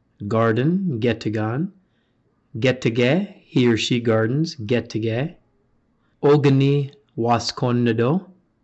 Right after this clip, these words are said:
ogani waskonado, a rose. Ogani waskonado. Damon, strawberry, damon. And damon, uh, it literally means heartberry.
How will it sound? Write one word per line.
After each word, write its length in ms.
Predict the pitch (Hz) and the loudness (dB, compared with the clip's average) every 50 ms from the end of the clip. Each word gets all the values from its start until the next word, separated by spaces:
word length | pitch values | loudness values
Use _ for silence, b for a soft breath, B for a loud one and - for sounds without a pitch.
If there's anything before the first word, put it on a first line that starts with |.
| _ _ - | _ _ -2
ogani 640 | 127 127 127 120 127 123 127 127 127 131 131 127 - _ _ - | -2 0 2 2 0 0 2 0 0 0 -2 -6 -10 _ _ -6
waskonado, 1000 | - 120 113 113 - - - - 135 131 131 131 127 123 117 120 123 143 160 147 | -4 -2 -2 -2 -6 -12 -10 -6 -4 -2 -2 0 -2 -2 -2 0 0 0 0 -2
a 40 | 117 | -4
rose. 580 | 104 110 113 113 113 117 120 139 180 180 - - _ _ _ _ _ _ _ _ _ _ _ _ _ _ _ _ _ _ _ _ _ _ - | -2 0 0 0 2 2 2 0 -2 -2 -6 -12 _ _ _ _ _ _ _ _ _ _ _ _ _ _ _ _ _ _ _ _ _ _ -2
Ogani 580 | - 120 120 120 127 120 120 120 120 123 120 123 - - | 0 0 2 2 2 0 2 0 0 -2 -6 -10 -10 -6
waskonado. 1000 | 120 113 110 - - - - - 120 113 113 113 110 107 104 113 113 127 151 160 _ _ _ _ _ _ _ _ _ _ _ _ _ - 120 110 110 | -4 -4 -4 -6 -10 -14 -10 -8 -6 -4 -2 -2 -2 -2 -2 -2 -2 -4 -4 -8 _ _ _ _ _ _ _ _ _ _ _ _ _ -12 -10 -8 -2
Damon, 640 | 110 131 135 139 139 139 135 139 165 202 214 208 - - | 2 2 4 4 4 4 4 4 2 2 0 -2 -6 -10
strawberry, 880 | - - - - - 139 127 123 120 110 117 113 120 139 160 175 170 - _ _ - 120 107 107 | -8 -8 -8 -6 -2 -2 0 0 0 0 0 0 0 0 0 -2 -4 -12 _ _ -12 -10 -8 -2
damon. 680 | 104 117 117 120 117 117 123 131 160 180 180 - - _ _ _ _ _ _ _ _ b b b b b b b b _ _ _ _ _ _ _ _ _ _ _ - | 0 0 0 0 0 0 0 0 0 -2 -2 -6 -14 _ _ _ _ _ _ _ _ b b b b b b b b _ _ _ _ _ _ _ _ _ _ _ -8
And 300 | - 135 127 123 120 120 | -4 -2 -2 0 0 2
damon, 500 | 135 170 208 220 220 202 175 151 135 131 | 4 4 4 4 4 4 4 4 2 2
uh, 300 | 123 117 113 113 110 92 - | 0 -2 -4 -4 -6 -8 -6
it 140 | - - - | -6 -4 -2
literally 400 | 165 151 185 196 214 214 175 147 | 2 2 4 4 4 4 4 4
means 300 | 135 127 120 117 110 113 | 4 4 2 0 0 -2
heartberry. 880 | - - - - 147 - - 208 143 120 117 107 98 90 90 92 - | -8 -12 -4 0 0 0 0 -4 -8 -6 -6 -4 -4 -6 -8 -10 -12